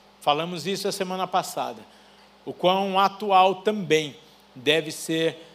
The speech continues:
esta reforma, talvez dentro de nós, ou a começar em nós. Olha lá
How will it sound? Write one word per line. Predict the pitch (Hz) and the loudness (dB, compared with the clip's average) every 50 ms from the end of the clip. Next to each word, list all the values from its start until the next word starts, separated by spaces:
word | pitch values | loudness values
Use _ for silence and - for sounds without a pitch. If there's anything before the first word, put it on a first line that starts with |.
| - - _ - | -20 -20 _ -8
esta | - 160 170 170 170 - - 170 | -2 0 0 0 0 0 0 0
reforma, | 143 - 175 165 - - 170 175 202 208 202 180 151 127 104 - - - - _ _ | 0 0 -2 -4 -4 -2 2 4 4 4 4 2 -2 -4 -6 -6 -14 -20 -20 _ _
talvez | - 160 160 156 135 175 185 185 185 180 - | -2 0 0 0 0 0 0 0 -2 -4 -8
dentro | - - 165 185 202 214 208 208 - - 196 | -6 -4 -2 -2 -2 -4 -6 -8 -10 -14 -14
de | 175 156 196 185 | -10 -8 -8 -8
nós, | 165 143 127 113 104 - - - - - - - - - _ - | -6 -4 -4 -4 -6 -8 -14 -16 -18 -20 -20 -20 -20 -20 _ -2
ou | 151 160 180 185 196 185 - - | 2 4 4 4 4 2 -2 -4
a | - 160 165 | -2 -2 -2
começar | - - - - 190 220 214 214 202 170 - - - 165 165 165 165 147 - - - - - | -2 -6 -4 2 2 2 2 2 -4 -4 -4 -2 0 0 0 0 -2 -6 -12 -20 -20 -14 -6
em | 185 160 160 151 131 | -4 -4 -4 -4 -6
nós. | 127 120 110 98 - - - - - - _ _ - - - _ _ - _ _ _ _ _ _ _ _ _ _ _ _ - - - - - - - - | -6 -6 -6 -6 -8 -10 -12 -14 -14 -16 _ _ -20 -20 -20 _ _ -20 _ _ _ _ _ _ _ _ _ _ _ _ -20 -20 -20 -20 -20 -20 -10 2
Olha | 151 180 214 220 220 | 4 4 6 6 4
lá | 214 214 214 214 180 170 - | 2 2 2 2 0 -2 -8